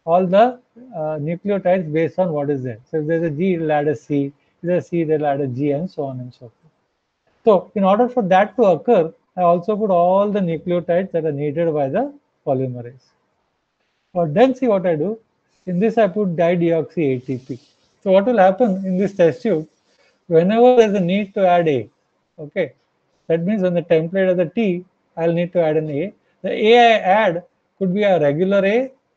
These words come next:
or a dideoxy A. If I add regular A, the chain will continue. But if I add dideoxy A,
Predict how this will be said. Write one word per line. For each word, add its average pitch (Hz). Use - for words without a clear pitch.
or 180
a 220
dideoxy 147
A. 110
If 190
I 240
add 220
regular 208
A, 240
the 190
chain 185
will 180
continue. 139
But 175
if 165
I 196
add 190
dideoxy 208
A, 180